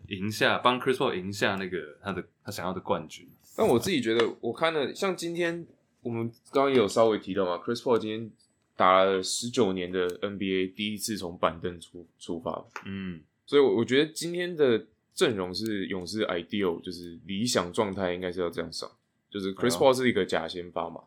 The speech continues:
Speaker 1: 哎呦。
Speaker 2: 啊，他主要的功能在于带我们的替补二阵的那些球员，就是 Saric 其实跟他本来就很有默契嘛，
Speaker 1: 嗯。
Speaker 2: 他们之前在，在，在 Suns 的时候就合-，
Speaker 1: 哎呀。
Speaker 2: 有合作过，很常打 pick and roll、pick and pop、whatever，两个人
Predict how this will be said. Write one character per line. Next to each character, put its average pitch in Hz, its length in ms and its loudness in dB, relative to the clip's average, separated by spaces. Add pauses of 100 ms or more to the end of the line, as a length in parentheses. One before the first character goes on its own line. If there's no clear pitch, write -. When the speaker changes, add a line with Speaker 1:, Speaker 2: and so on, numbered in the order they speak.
(120)
Speaker 1:
哎 92 80 -6
呦。 92 80 2
Speaker 2:
啊， - 20 -6
他 104 300 6 (360)
主 110 160 4
要 143 200 12
的 104 260 6 (300)
功 147 200 6
能 101 200 2
在 113 160 4
于 90 180 0
带 95 400 4 (240)
我 92 140 -8
们 87 140 -14
的 90 160 0
替 120 240 -6
补 82 260 -8 (120)
二 113 200 6
阵 92 240 2
的 85 80 -8
那 95 100 -6
些 92 200 -4
球 - 200 -10
员， 50 100 -20 (120)
就 110 80 -4
是 117 80 -2
Saric 160 340 6
其 - 200 0
实 107 360 -4
跟 135 160 0
他 139 140 2
本 101 140 -2
来 90 100 0
就 113 140 0
很 101 80 -2
有 90 60 -2
默 90 200 -4
契 - 160 -6
嘛， - 120 -14
Speaker 1:
嗯。 - 140 -20
Speaker 2:
他 107 80 -4
们 101 120 -6
之 104 100 -8
前 92 160 -4
在， 90 260 2 (140)
在， 98 360 4
在 98 260 2
Suns 95 320 2
的 87 100 0
时 92 100 -4
候 98 80 0
就 95 160 2
合-， 87 140 -2
Speaker 1:
哎 - 40 -6
呀。 - 80 -12
Speaker 2:
有 87 160 -2
合 85 140 -2
作 92 160 -2
过， 87 260 -2 (280)
很 87 200 -10
常 90 220 -6
打 85 200 0
pick 98 180 -4
and 90 120 -2
roll、 92 200 0
pick 92 100 -4
and 85 140 -8
pop、 82 300 -4
whatever， 87 340 -4 (400)
两 92 260 0
个 92 80 2
人 90 220 0